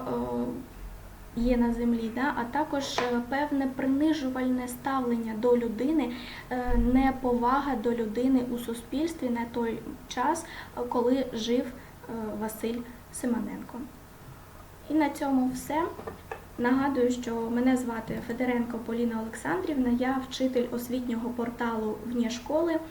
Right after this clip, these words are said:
Е, і сьогодні ми розглядали поезію Василя Семененка «Ти знаєш, що ти людина».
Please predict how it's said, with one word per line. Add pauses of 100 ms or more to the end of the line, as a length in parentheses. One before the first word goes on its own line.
(460)
Е,
і
сьогодні
ми
розглядали (360)
поезію
Василя
Семененка (360)
«Ти
знаєш,
що (120)
ти (220)
людина».